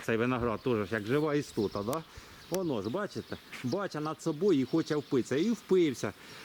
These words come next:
і вже прицепився, і що? Ну, зараз я його, звісно, наклоню та й обірву зразу при вас.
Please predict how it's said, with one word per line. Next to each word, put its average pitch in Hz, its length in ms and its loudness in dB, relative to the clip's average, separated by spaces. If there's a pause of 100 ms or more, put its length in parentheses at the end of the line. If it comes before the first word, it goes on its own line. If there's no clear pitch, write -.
(100)
і 127 80 6
вже 135 160 4
прицепився, 165 720 2
і 123 460 6
що? 107 260 4
Ну, 339 340 4
зараз 190 280 0
я 175 60 4
його, 160 220 4
звісно, 151 400 2
наклоню 143 520 4
та 131 120 4
й 107 100 2 (800)
обірву 135 560 6
зразу 117 500 4
при 120 180 4
вас. 113 340 4